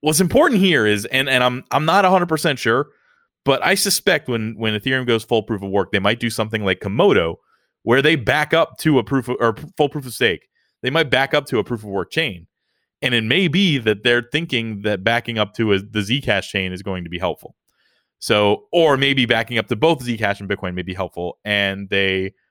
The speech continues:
want the ability to do that. I'm not sure 'cause I'm not a developer, but if I'm reading the writing in between what I'm looking at here, it makes sense to me that they would want some sort of interoperability between the chains. So, uh, an atomic swap, uh, the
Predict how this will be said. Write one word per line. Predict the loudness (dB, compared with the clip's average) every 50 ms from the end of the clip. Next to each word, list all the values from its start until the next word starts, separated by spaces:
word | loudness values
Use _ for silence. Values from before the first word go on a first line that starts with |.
| _ _ _
want | -8 -2 0 0 0 0 -4 _
the | -2 0 0
ability | 0 0 0 0 0 2 0 -2 -2 -2
to | -2 -4
do | -4 -4 -4
that. | -4 -6 -8 -10 -12
I'm | -10 -8 -6
not | -6 -6 -6
sure | -8 -6 0 2 4 6 6 4 2
'cause | 0 _ -4 -4
I'm | -4 -2 2
not | 2 2 2
a | 0
developer, | -2 0 0 2 2 2 2 2 0 0 0 _ _ _ _ _ _
but | 0 2 2 2 0 -2 _
if | -6 -4 -2 -2
I'm | -4 -4 -2
reading | 0 2 2 2 2 2 0 0
the | -2 -2
writing | 2 2 2 2 4 2 2 0
in | 0 -2 -2
between | -4 -6 -4 -2 -2 -2 0 0
what | 0 0 0
I'm | -2 -4
looking | -4 -6 -6 -4 -2 -2
at | -2 0
here, | 0 0 0 0 -2 -4 _ _ _ _ _ _ _
it | -4 0 0
makes | 0 -2 0
sense | -2 -2 -2 -2 -4
to | -6 -4
me | -2 -2 -2
that | -2 -4 -2
they | -2 0 0
would | 0 -2
want | -4 -4 -6 -6 -6 -8
some | -10 -8 -8
sort | -6 -2 -2 -2 -2 -2
of | -4
interoperability | -2 0 0 0 -2 -4 -6 -4 -4 -4 -4 -6 -10
between | -12 -12 -14 -14
the | -12 -10
chains. | -6 -6 -6 -6 -8 -12 -18 _ _ _ _ _ _ _ _
So, | -6 -2 0 2 2 0 0 -4 _ _ _ _ _ _ _ _
uh, | -2 0 0
an | 0 0 0
atomic | -2 0 -2 -2 0 0 -2
swap, | 0 2 2 2 2 0 -4 _ _ _ _ _ _ _ _ _ -10 -10 -10 -14 _ _ -2
uh, | 0 2 2 2 2
the | 0 0 -4 -6